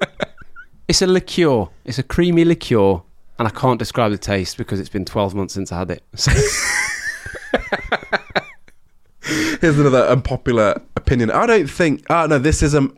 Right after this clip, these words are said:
Speaker 2: this is really unpopular in my opinion. This is from. Oh, my eyesight is terrible.
Speaker 1: That's Ermac.
Speaker 2: From Ermac.
Speaker 1: Shout
Speaker 2: It
Speaker 1: out
Speaker 2: is,
Speaker 1: Ermac.
Speaker 2: "Christmas isn't Christmas without Brussels sprouts."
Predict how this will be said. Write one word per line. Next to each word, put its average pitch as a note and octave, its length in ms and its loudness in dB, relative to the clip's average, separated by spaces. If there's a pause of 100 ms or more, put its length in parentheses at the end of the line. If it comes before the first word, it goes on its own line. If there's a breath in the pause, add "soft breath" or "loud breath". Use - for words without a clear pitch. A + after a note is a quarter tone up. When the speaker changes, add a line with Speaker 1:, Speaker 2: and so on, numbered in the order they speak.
Speaker 2:
this D3+ 220 -2
is B2 120 0
really B2 320 4
unpopular G2+ 420 -2
in F2+ 60 -2
my F2+ 140 0
opinion. E2 420 -10 (1120 soft breath)
This C3 220 2
is A2+ 100 0
from. G#2 340 0
Oh, F2+ 120 -2
my F2+ 180 0
eyesight G2 280 0
is E2 60 2
terrible. E2+ 400 2 (180)
Speaker 1:
That's - 280 0
Ermac. C3 480 0 (380)
Speaker 2:
From A#2 240 0
Ermac. D3 460 4
Speaker 1:
Shout B2 240 2
Speaker 2:
It B2 80 6
Speaker 1:
out - 20 4
Speaker 2:
is, A#2 60 4 (160)
Speaker 1:
Ermac. A#2+ 220 2
Speaker 2:
"Christmas - 500 2
isn't C#3+ 340 0
Christmas - 760 -2 (640 loud breath)
without A2 380 0
Brussels A2 360 0
sprouts." - 840 -4